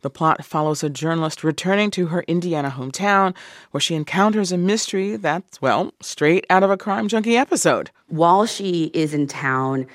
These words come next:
Speaker 2: a young girl goes missing, and it's kind of reminiscent of an unsolved case from back when she was young, when her neighbor was abducted and eventually murdered.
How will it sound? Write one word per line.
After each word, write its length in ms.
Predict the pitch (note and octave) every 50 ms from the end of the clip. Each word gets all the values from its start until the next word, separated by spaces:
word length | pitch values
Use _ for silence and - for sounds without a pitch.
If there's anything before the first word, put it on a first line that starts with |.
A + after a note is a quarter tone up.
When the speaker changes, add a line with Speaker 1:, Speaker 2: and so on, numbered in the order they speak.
| - - - _ _ _ _ -
Speaker 2:
a 180 | D#3+ D#3 D3
young 300 | D3+ D#3 F3+ F3+ F#3+ F#3
girl 260 | E3+ D3+ E3 D#3+ D3+ D3+
goes 320 | D3+ C#3 B2+ B2 - -
missing, 480 | - C3+ - - - D2 - - D#3 D#3 - - - -
and 340 | - D#3+ D#3 D3+ D3+ D3+ D3+
it's 140 | D3 C#3+ -
kind 240 | - - C4 C#4
of 100 | C#4 A#3+
reminiscent 420 | G3 F#3 F3 F3+ F3+ F3 - E3+ -
of 400 | - D3 D3 D3 D3+ D3 D3+ - - - - - - - -
an 120 | - D#3+ -
unsolved 500 | E3 F3 F#3+ F#3 - F3+ D#3+ D#3 C#3+ -
case 580 | - - D#3 C#3 C3+ C3+ C3 - - - - - - _ _ _
from 460 | _ - - E3 D3+ C#3+ C#3+ C#3 C3+
back 260 | C3 D3+ C#3 C#3 - -
when 100 | D#3 D3+
she 280 | C#3+ - - C4 C4
was 180 | A3+ E3 C3 C3
young, 220 | C3 A#2+ B2 B2
when 140 | B2 C3 B2+
her 340 | B2+ - - E3+ E3+ F3+ F3+
neighbor 560 | E3 D3 C3+ C3+ C3+ C3 C3 B2+ C3 C3 B2+ - - - - - _
was 580 | - C#3+ D3 D3 C#3 C3+ C3+ C3 C3 C3 - - _ - - - - - - _
abducted 640 | - C#3+ D3 F#3+ G3+ G3 - - G3+ F3 E3+ E3+ E3
and 140 | C#3 D3 D3+
eventually 380 | C#3+ D3 C#3 C#3 - C#3+ C#3
murdered. 520 | C3 B2 B2 B2 - - - G1+ - -